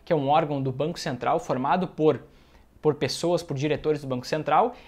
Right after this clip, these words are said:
eles decidem a taxa Selic para os próximos quarenta e cinco dias, que é a nossa taxa básica de juro. Hoje terminou, às dezoito horas agora foi anunciada a nova taxa Selic para os próximos quarenta e cinco dias. A taxa Selic tava em quatro vírgula vinte e cinco por cento,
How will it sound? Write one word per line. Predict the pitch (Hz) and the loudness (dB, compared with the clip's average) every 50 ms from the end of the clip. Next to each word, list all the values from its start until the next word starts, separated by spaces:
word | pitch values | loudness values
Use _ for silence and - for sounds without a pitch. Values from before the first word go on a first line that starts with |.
| - - - | -12 -2 2
eles | 220 247 262 254 247 214 | 2 4 4 2 2 4
decidem | 220 214 202 214 - - 233 240 220 240 233 226 - | 4 4 4 2 0 -2 -2 -2 -2 -2 -4 -4 -4
a | - 180 | -4 -4
taxa | - - - 202 220 226 - 220 | -4 -4 -2 -2 -2 -2 -4 -6
Selic | - - 175 175 190 190 214 | -4 -4 -2 -2 -2 -4 -6
para | 180 - | -6 -6
os | 180 170 | -6 -8
próximos | - - - 175 175 175 - 175 170 - | -8 -6 -4 -4 -4 -4 -6 -10 -12 -8
quarenta | - 175 151 147 160 160 160 | -6 -4 -4 -2 -4 -4 -6
e | 156 | -6
cinco | - 170 160 - 170 | -8 -8 -8 -8 -8
dias, | 131 117 92 - - | -8 -8 -10 -12 -10
que | - 165 | -8 -6
é | |
a | 165 | -6
nossa | 180 175 - 180 | -6 -6 -8 -6
taxa | - - 151 - - | -4 -4 -4 -4 -4
básica | 156 135 127 123 123 - | -4 -4 -4 -4 -4 -6
de | 151 165 170 | -6 -4 -4
juro. | 139 120 104 - - - - - - - - | -4 -6 -10 -12 -16 -18 -20 -20 -20 -16 -2
Hoje | - 254 269 285 294 262 - 294 277 | 2 4 6 6 4 2 0 -2 -2
terminou, | - - 226 202 190 185 175 180 208 | 0 2 2 2 2 2 2 2 2
às | 190 202 175 | 2 0 -2
dezoito | 160 156 175 233 294 294 247 | -2 2 4 2 4 2 2
horas | 214 208 202 202 196 | 0 0 0 0 0
agora | 175 156 165 165 165 | 2 2 2 0 0
foi | 170 175 175 | 0 -2 -2
anunciada | 165 160 156 151 - 175 170 196 202 | 0 -2 -4 -6 -4 -4 -4 -2 -2
a | 190 | -2
nova | 185 196 240 262 330 254 | -2 -2 -2 -2 -4 -4
taxa | - 233 233 233 - | -4 -4 -6 -6 -4
Selic | - 226 196 208 202 | -4 -4 -4 -4 -4
para | - - | -8 -8
os | 202 | -8
próximos | - - 185 180 180 - 180 - | -6 -6 -6 -6 -6 -8 -12 -8
quarenta | - 180 175 175 165 170 | -6 -6 -6 -4 -4 -6
e | |
cinco | 165 - 175 175 196 | -6 -6 -6 -6 -6
dias. | 180 160 139 - - - - - - - - | -4 -4 -6 -8 -10 -14 -18 -20 -20 -20 -12
A | - - | -10 -10
taxa | - - 262 294 - - | -8 -6 -8 -8 -6 -6
Selic | 220 180 190 214 208 | -4 -4 -4 -6 -6
tava | - 196 175 | -6 -6 -6
em | 180 170 | -6 -6
quatro | 175 - 190 208 208 - 196 | -4 -2 -2 -2 -2 -4 -6
vírgula | 170 180 185 180 185 180 170 | -6 -4 -4 -4 -2 -4 -4
vinte | 135 135 143 165 185 196 | -4 -6 -6 -8 -8 -8
e | |
cinco | - - 151 147 170 | -8 -10 -10 -12 -12
por | - 170 - | -12 -12 -12
cento, | - - 117 104 - - - | -10 -12 -12 -12 -14 -20 -20